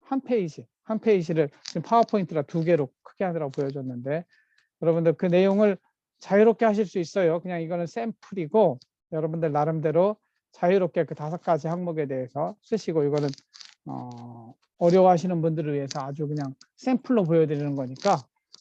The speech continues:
아, 내용에 대해서는 구애받지 않으시면 됩니다. 그리고 이, 예, 개인 과제 수행에 대해서는 나중에 여러분들 중에 발표할 의향이 있으신 분에 대해서는, 아, 발표하면 인센티브를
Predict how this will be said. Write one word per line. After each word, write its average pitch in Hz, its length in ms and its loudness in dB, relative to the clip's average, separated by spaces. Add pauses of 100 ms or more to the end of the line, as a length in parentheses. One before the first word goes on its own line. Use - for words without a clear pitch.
(340)
아, 131 260 -8
내용에 196 360 4
대해서는 156 500 0
구애받지 156 580 -6
않으시면 143 480 -8
됩니다. 131 600 -12 (1500)
그리고 196 280 4
이, 190 240 2 (440)
예, 175 240 -2
개인 202 340 2
과제 202 280 4
수행에 190 460 -4
대해서는 170 680 0 (200)
나중에 160 300 -8
여러분들 165 440 -2
중에 151 260 -6
발표할 185 680 0
의향이 175 340 0
있으신 156 360 -8
분에 143 200 -2
대해서는, 147 580 -4 (540)
아, 143 80 -8
발표하면 160 840 0
인센티브를 170 960 -2